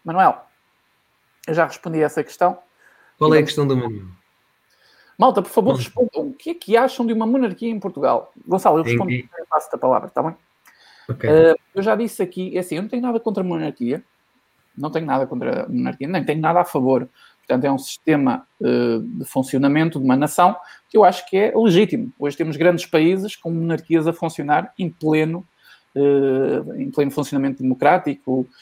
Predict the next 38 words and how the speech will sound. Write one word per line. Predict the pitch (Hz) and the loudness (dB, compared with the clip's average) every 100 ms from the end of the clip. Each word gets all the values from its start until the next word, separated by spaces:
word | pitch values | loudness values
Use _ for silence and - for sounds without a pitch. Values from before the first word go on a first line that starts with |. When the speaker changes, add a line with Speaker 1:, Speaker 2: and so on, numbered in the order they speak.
| _ | _
Speaker 1:
económico, | 127 135 143 165 165 - 160 160 151 151 - 139 | -6 0 2 2 -2 -6 -4 -2 -2 -4 -6 -10
sem, | - 139 131 127 | -10 -6 -4 -6
sem | - 131 | -6 -2
qualquer, | 135 135 151 143 139 - - _ _ _ _ | -2 0 0 0 -2 -4 -6 _ _ _ _
eh, | - 127 120 | 0 2 2
questão. | - - 147 113 | 0 -2 0 2
Mas, | 131 165 165 - - - - _ - | 4 2 0 -12 -20 -20 -20 _ 4
eh, | 180 - 214 - - _ _ | 4 4 -4 -14 -20 _ _
a | 170 | 0
minha | 220 330 | 2 0
questão | - - 196 156 | -4 -2 0 0
aqui, | 123 - 151 127 - _ _ _ _ _ _ - | -2 -2 0 0 -4 _ _ _ _ _ _ 4
eu | 175 | 4
acho | 233 247 - | 4 0 -2
que | 196 | -2
o | 175 | 0
nosso | 175 240 247 | 2 2 0
problema | - 160 151 165 151 | -2 2 2 2 2
não | 180 208 202 | 2 2 2
é | 226 | 0
o | 208 | -2
sistema | - - - 202 196 | -6 -8 0 0 0
político, | 190 180 180 165 131 165 | -2 0 2 2 -4 -4
não | 185 | -2
é | |
o | 208 | -4
sistema | 190 - - 175 175 175 - | -6 -8 2 2 2 -2 -6
de | - 160 | -6 -2
governar | 147 160 156 165 156 | 0 0 0 0 0
o | |
nosso | 160 151 - | -2 -6 -6
país. | - 151 135 - - _ _ - - | -2 -2 -2 -8 -16 _ _ -20 -6
A | - | 0
nossa | 233 277 - | 0 0 -2
questão | - 208 185 | -2 -2 -2
aqui | 170 180 190 185 _ | 0 4 4 2 _
é, | 180 185 185 | 4 6 6
é | 190 185 | 4 0